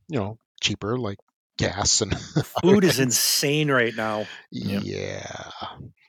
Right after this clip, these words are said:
Speaker 1: But, uh, you know, it, it's not surprising that the cost of stuff is going up.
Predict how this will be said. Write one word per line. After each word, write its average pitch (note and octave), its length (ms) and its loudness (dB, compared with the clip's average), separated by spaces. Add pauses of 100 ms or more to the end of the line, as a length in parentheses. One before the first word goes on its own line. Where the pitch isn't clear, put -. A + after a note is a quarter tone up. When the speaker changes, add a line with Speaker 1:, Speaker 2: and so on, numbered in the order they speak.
(320)
Speaker 1:
But, A#2 440 2
uh, A2+ 440 6 (1300)
you D3 80 4
know, A#2+ 220 8
it, A#2 180 2
it's D#3 180 0
not D3 140 4
surprising A#2 600 2
that A2 160 -4
the A2+ 80 -2
cost G#2+ 400 2
of G#2+ 100 -2
stuff - 260 0
is G#2 120 0
going G2+ 300 -2
up. G#2 140 -2